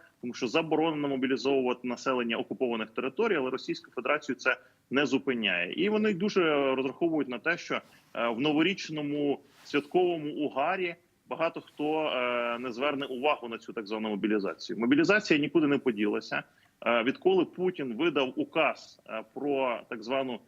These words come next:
частичну мобілізацію, а на,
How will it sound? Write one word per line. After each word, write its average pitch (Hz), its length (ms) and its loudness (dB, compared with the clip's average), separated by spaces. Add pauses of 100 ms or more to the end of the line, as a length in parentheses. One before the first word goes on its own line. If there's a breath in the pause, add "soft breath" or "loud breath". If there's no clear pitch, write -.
(300 soft breath)
частичну 147 840 -2
мобілізацію, 131 800 0
а 120 60 -4
на, 123 120 -2